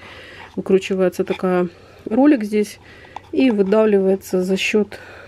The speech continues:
вот такого пресса, такого как бы. И немножечко там осталось, э, то, что принципе, его можно и достать там оттуда, было бы желание.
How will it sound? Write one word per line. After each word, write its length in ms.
вот 280
такого 500
пресса, 560
такого 340
как 200
бы. 200
И 80
немножечко 480
там 180
осталось, 800
э, 300
то, 100
что 120
принципе, 340
его 180
можно 260
и 60
достать 380
там 160
оттуда, 340
было 180
бы 80
желание. 340